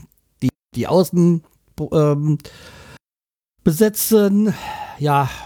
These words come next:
und in der Innenverteidigung wird wahrscheinlich, äh, Friedl neben Toprak spielen. Ist jetzt so meine Wunschvorstellung. Wenn's ganz übel läuft, haben,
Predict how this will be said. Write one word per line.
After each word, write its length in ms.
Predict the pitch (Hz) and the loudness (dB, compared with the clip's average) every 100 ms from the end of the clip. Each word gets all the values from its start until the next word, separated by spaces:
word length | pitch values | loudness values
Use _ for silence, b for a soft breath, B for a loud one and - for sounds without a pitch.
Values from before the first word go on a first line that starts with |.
| B - | B -2
und 260 | 160 151 | -2 0
in 140 | 156 143 | -4 -2
der 140 | 143 | -2
Innenverteidigung 1400 | 156 170 151 160 143 147 147 139 143 143 151 - 139 135 | 0 0 0 0 0 2 2 4 4 4 2 -4 -10 -2
wird 220 | 139 143 | -2 0
wahrscheinlich, 880 | 139 - 135 139 139 135 127 - - | -2 0 2 4 4 4 0 -6 -8
äh, 580 | 127 127 127 131 - 135 | -4 0 0 -2 -4 -8
Friedl 680 | - - 143 143 143 135 127 | -6 -2 0 2 2 2 0
neben 540 | 120 123 120 127 117 | 2 2 6 4 2
Toprak 480 | - 123 - 101 - | -2 -2 -2 -6 -6
spielen. 640 | - 107 107 107 104 98 120 | -8 -2 0 2 0 -2 -2
Ist 240 | 165 - | -2 2
jetzt 220 | 127 120 | 0 2
so 120 | 131 127 | 2 4
meine 340 | 117 123 117 | 4 2 4
Wunschvorstellung. 800 | 131 - - 98 - 98 80 76 _ _ _ _ _ _ _ _ _ _ _ _ _ _ _ _ _ _ - | 2 0 -8 -8 -6 -6 -6 -10 _ _ _ _ _ _ _ _ _ _ _ _ _ _ _ _ _ _ 2
Wenn's 240 | 143 139 | 4 4
ganz 280 | 135 156 170 | 2 0 0
übel 160 | 160 160 | 0 2
läuft, 320 | 156 151 135 | 2 0 -6
haben, 260 | 135 147 | -2 -2